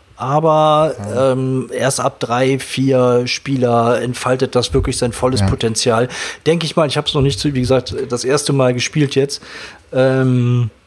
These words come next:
Speaker 1: außer diese, diese, diese Räder, die man dabei hat, die waren so ein bisschen fummelig irgendwie, keine Ahnung, das f-, fand ich nicht so gut gelöst. Da hätte man einfach so ein,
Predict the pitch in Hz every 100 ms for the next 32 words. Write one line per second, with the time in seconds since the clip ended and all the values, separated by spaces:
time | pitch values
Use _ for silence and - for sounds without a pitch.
0 | - - - - - - 170 180 139 139
1 | 147 139 135 123 131 127 127 120 170 196
2 | 185 190 180 175 165 160 156 151 143 156
3 | 165 160 147 131 151 139 127 - - 135
4 | 127 - - - - - 214 214 208 196
5 | - - _ - 190 180 170 180 170 -
6 | 139 135 147 165 156 139 - 139 - 143
7 | 135 170 - 135 151 - 139 147 143 117
8 | 127 131 120 117 - 123 127 120